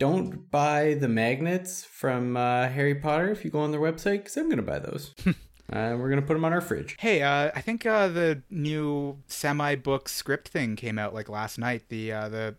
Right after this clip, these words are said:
Speaker 2: Harry Potter and the Cursed Child.
Speaker 1: It did. I think we're, uh, gonna go to a bookstore to pick that up this afternoon.
Speaker 2: Yeah,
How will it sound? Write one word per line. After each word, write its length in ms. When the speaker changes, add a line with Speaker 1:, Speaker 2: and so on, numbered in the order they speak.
Speaker 2:
Harry 180
Potter 260
and 100
the 40
Cursed 300
Child. 380
Speaker 1:
It 240
did. 380
I 40
think 260
we're, 340
uh, 220
gonna 280
go 220
to 400
a 20
bookstore 460
to 80
pick 240
that 140
up 140
this 160
afternoon. 540
Speaker 2:
Yeah, 420